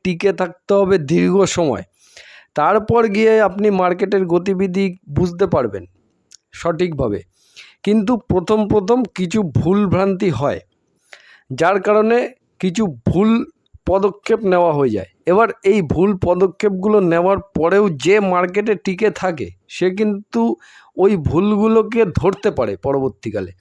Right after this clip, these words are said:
এবং সেই ভুলগুলো ধরে সেটাকে শুধরে নিয়ে আবার এগিয়ে যেতে পারে,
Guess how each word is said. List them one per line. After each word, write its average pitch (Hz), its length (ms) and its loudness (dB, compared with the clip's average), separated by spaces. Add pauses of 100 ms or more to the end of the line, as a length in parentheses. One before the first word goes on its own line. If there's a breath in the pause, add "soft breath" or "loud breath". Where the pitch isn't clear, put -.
(600 loud breath)
এবং 196 300 0
সেই 220 200 0
ভুলগুলো 196 560 0
ধরে 180 720 0 (920 soft breath)
সেটাকে 220 460 0
শুধরে 196 520 0
নিয়ে 226 180 4
আবার 196 260 2 (2500)
এগিয়ে 214 320 2
যেতে 147 220 0
পারে, 139 240 -8